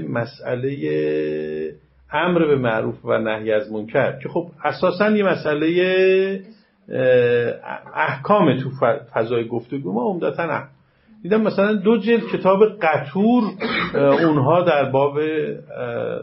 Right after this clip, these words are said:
امر به معروف نهی از منکر نوشتن که البته ترجمه به فارسی هم شده. والله دوست داشته. اما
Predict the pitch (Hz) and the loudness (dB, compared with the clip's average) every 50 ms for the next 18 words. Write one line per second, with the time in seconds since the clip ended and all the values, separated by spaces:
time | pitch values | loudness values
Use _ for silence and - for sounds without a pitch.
0 | - - - 127 123 117 120 120 120 117 113 113 113 120 117 113 110 117 117 113 | -12 -8 -4 -2 -2 -2 -2 -4 -2 -2 -2 -2 -2 -2 -2 -2 -2 -4 -6 -4
1 | - 156 160 170 151 135 135 - 175 170 - 156 139 127 127 123 127 - - 143 | -4 -4 -2 -4 -6 -6 -6 -6 -6 -4 -2 -2 -2 -2 -2 -6 -8 -6 -4 -4
2 | 117 110 - 120 113 113 120 117 107 - - 107 101 - - - 110 117 - - | -4 -4 -4 -6 -8 -8 -8 -10 -10 -8 -8 -8 -8 -8 -10 -16 -16 -16 -16 -16
3 | - - - - _ _ _ _ _ _ _ _ _ _ - 160 151 151 147 156 | -18 -20 -20 -20 _ _ _ _ _ _ _ _ _ _ -4 -2 0 2 0 0
4 | 156 147 165 170 - - - 175 - - - 127 - _ _ _ _ _ _ _ | 0 -2 -6 -8 -6 -2 -2 -2 -2 -2 -6 -8 -8 _ _ _ _ _ _ _
5 | _ _ _ - - - - _ _ _ - - 196 220 247 247 254 254 254 247 | _ _ _ -20 -20 -20 -20 _ _ _ -6 -2 2 2 4 6 6 6 4 4
6 | 247 247 226 - - | 2 0 -2 -6 -16